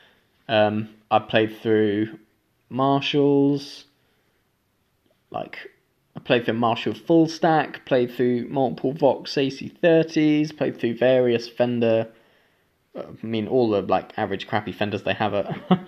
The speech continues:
<laughs> guitar shops, like, um, DeVille or whatever it's called, and just impractically large Fenders. Um, my Hughes and Kettner for years.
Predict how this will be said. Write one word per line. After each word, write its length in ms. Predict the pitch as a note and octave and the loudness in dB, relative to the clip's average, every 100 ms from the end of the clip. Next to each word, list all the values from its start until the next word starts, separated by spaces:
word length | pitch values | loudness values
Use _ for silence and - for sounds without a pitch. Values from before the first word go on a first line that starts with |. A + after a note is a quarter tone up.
| - | -18
<laughs> 100 | - | -10
guitar 340 | A#2+ B2+ A#2 | -2 4 4
shops, 400 | A2 B2+ - E3 | 4 0 -2 -6
like, 320 | - - - - _ _ _ _ - - | -10 -10 -12 -20 _ _ _ _ -20 -10
um, 320 | - B1+ - _ _ _ _ _ _ _ _ | -10 -8 -12 _ _ _ _ _ _ _ _
DeVille 380 | B2+ A#2 A#2+ A#2 | 0 2 4 4
or 60 | A2 | 0
whatever 220 | G#2+ A#2+ | 0 -4
it's 120 | F#2 | -6
called, 360 | - A#2 C3 B2+ | -4 -2 -2 -4
and 140 | - - _ | -10 -16 _
just 200 | - - | -20 -14
impractically 580 | B2+ A#2 C3 - - A#2+ | -10 -4 -4 -4 -6 -2
large 360 | A#2+ A#2+ B2 | 0 -2 -2
Fenders. 380 | - B2 B2+ C3 - _ _ _ _ - | -4 -4 -4 -8 -12 _ _ _ _ -6
Um, 420 | G#2 G#2 G2+ G#2+ - _ _ _ _ - | -2 -2 -4 -10 -14 _ _ _ _ -6
my 160 | B2+ | -4
Hughes 180 | B2+ A#2 | -2 -4
and 80 | G#2+ | -2
Kettner 280 | C#3 B2 A#2+ | 0 0 0
for 80 | B2 | 0
years. 560 | A#2 A#2 A#2+ A#2+ - | 2 2 0 -4 -14